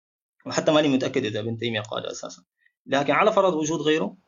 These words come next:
آه، قالوا في إطار أن المجتمع من أوله إلى آخره يعتبر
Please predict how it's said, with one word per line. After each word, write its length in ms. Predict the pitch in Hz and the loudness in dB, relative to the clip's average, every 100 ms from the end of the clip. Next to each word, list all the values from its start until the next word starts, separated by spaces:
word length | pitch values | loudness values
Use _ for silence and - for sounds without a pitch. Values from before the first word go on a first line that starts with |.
| _ - | _ -10
آه، 300 | 127 123 123 - | -2 -2 -2 -2
قالوا 540 | 135 127 143 202 220 | 4 4 4 2 0
في 400 | 214 143 139 135 | -2 -4 -4 -2
إطار 580 | 127 147 165 190 196 196 - | -2 2 4 6 4 0 -2
أن 220 | 131 127 | 0 0
المجتمع 680 | 123 127 170 - 127 117 107 | 0 2 0 0 -4 -4 -4
من 200 | 117 131 | -6 -6
أوله 300 | 135 139 147 | -4 -2 -2
إلى 120 | 135 127 | -2 -2
آخره 400 | 127 151 147 139 | 0 -2 0 2
يعتبر 340 | 117 - 139 | 2 0 -2